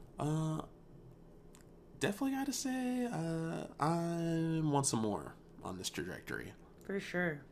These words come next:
Speaker 1: So I'm hoping we kinda got, like, a few more filler episodes right now in the beginning to, like, even it out before they hit us with another serious plot point. But, uh, all in all, this episode gets an A plus for me.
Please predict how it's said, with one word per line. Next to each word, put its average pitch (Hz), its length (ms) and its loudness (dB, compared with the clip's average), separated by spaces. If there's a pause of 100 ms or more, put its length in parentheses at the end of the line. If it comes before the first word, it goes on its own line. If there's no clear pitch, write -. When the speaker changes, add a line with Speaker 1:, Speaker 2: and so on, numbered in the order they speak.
(140)
Speaker 1:
So 104 460 4
I'm 107 180 2
hoping 156 380 6
we 147 80 6
kinda 135 280 4
got, 110 240 4
like, 104 180 0
a 98 220 0
few 113 240 2
more 107 220 4
filler 113 420 6
episodes 113 540 4
right 110 180 4
now 110 220 2
in 110 60 2
the 107 60 0
beginning 101 600 2
to, 98 160 -2
like, 101 220 -2
even 101 320 0
it 95 40 -2
out 95 160 -2
before - 200 -2
they 98 80 0
hit 98 140 -2
us 98 120 -2
with 90 80 -2
another 90 260 -6
serious 92 480 0
plot 90 300 -2
point. 82 260 -6 (160)
But, 98 280 -4
uh, 90 180 0
all 120 240 2
in 127 60 4
all, 139 280 2 (380)
this 95 260 4
episode 98 340 2
gets 98 140 0
an 98 80 0
A 101 80 2
plus 107 220 -2
for - 140 0
me. 123 220 2